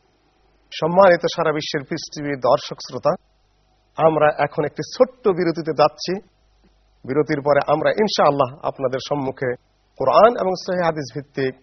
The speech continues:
গুরুত্বপূর্ণ আলোচনা নিয়ে আবার উপস্থিত হব। সারা বিশ্বের পৃথিবীর দর্শক শ্রোতা,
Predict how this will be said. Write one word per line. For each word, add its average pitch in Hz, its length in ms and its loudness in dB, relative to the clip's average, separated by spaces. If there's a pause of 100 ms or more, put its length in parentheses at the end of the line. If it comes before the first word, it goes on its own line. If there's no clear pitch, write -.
(120)
গুরুত্বপূর্ণ 143 560 -4
আলোচনা 123 300 -4
নিয়ে 110 300 -2
আবার 113 240 4
উপস্থিত - 480 -16
হব। 85 100 -12 (1700)
সারা 170 240 0
বিশ্বের 170 380 -4
পৃথিবীর 165 420 -6
দর্শক 151 360 2
শ্রোতা, 165 400 -2